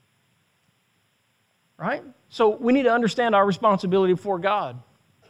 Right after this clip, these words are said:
And then lastly, let me say, what do we do with doctrine? The Bible says we're to honor those who preach it. Look at First Timothy chapter five and verse seventeen.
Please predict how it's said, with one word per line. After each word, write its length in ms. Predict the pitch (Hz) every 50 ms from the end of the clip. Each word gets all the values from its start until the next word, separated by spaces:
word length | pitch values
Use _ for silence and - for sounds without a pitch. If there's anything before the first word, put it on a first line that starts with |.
| _ _ _ _ _ _ _ _ _ - - _ _ _ _ _ -
And 120 | - 220
then 120 | 240 214
lastly, 420 | 180 185 190 202 190 - 196 175 165
let 100 | 170 175
me 120 | 180 165
say, 420 | - - 185 160 160 156 147 143 - _ _ _ _ _ _ _ _ _ _ _ _ _ _ _ _ _ _ _ _ _ _ _ _ _ _ _
what 120 | - 180 196
do 80 | 214
we 80 | 202 190
do 180 | 175 202 202
with 140 | 190 175 147
doctrine? 460 | 147 170 180 180 180 - 180 156 139
The 60 | 143 143
Bible 300 | 151 151 165 175 175 160
says 240 | - 180 170 147
we're 140 | 151 170 175
to 100 | 165 156
honor 540 | - 190 185 196 220 226 240 262 254 254 - _ _ _ _ _ _
those 600 | 170 175 190 202 202 208 220 226 220 196 - - _ _ _ _ _
who 140 | _ 196 170
preach 380 | - - 185 165 147 - -
it. 120 | 120 113 - _ _ _ _ _ _ _ _ _ _ _ _ _ _ _ _ _ _ _ _ _ _ _ _
Look 120 | 220 208
at 80 | 196 -
First 240 | - 208 185 - -
Timothy 320 | 220 208 202 180 175 165
chapter 320 | 151 - 185 170 - 175 147
five 380 | - 196 180 165 160 151 147
and 100 | 147 147
verse 180 | 156 160 143 -
seventeen. 640 | - 170 156 170 160 - 160 143 139 147 156 165